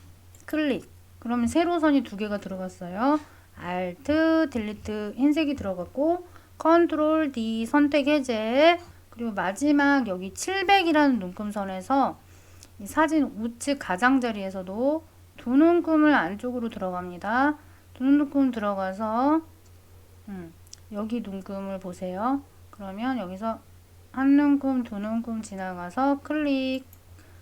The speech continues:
시프트를 누르고 한 눈금 더 지나가서 클릭. 세로선 두 개가 또 들어갔네요.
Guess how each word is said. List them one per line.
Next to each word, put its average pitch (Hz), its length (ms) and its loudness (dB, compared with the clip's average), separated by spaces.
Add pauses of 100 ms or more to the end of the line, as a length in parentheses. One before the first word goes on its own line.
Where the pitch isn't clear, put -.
(200)
시프트를 349 720 0
누르고 214 720 0
한 339 180 2
눈금 330 360 0
더 233 160 0
지나가서 196 760 -4
클릭. 254 640 0 (480)
세로선 330 500 2
두 220 140 -6
개가 220 240 -2
또 240 120 -4
들어갔네요. 208 920 0